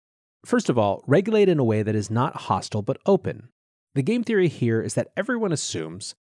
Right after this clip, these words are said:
that everywhere will eventually have a crypto regime. Getting that crypto regime right will be economically beneficial because it will attract businesses and capital, and doing so in a way that still comes with compliance.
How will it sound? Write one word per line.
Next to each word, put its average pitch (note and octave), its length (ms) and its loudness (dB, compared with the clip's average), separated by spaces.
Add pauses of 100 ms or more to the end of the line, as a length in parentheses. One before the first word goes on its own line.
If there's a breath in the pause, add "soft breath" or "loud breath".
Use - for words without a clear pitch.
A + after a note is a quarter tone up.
(240)
that - 160 -2
everywhere F3 420 4
will B2 200 0
eventually G#2 440 -2
have - 300 -4
a F#2 40 -10
crypto - 300 -8
regime. F2 460 -2 (720)
Getting C3 300 2
that A2+ 200 0
crypto A2+ 260 -2
regime F#2 400 -6
right D3 340 4
will C#3+ 100 2
be D3 180 0
economically G#2 560 -4
beneficial G2+ 680 -2
because F#2+ 260 -8
it G2 80 -6
will G2 120 -2
attract F#2 400 -4
businesses F2+ 400 -6
and A2 120 -6
capital, - 560 -4 (140)
and G2 160 -8
doing D#3 260 4
so B2 240 2
in B2 60 0
a A#2+ 60 0
way G2 160 0
that G#2+ 140 -6
still G2 220 -6
comes F2 260 -10
with F#2+ 140 -12
compliance. - 880 -4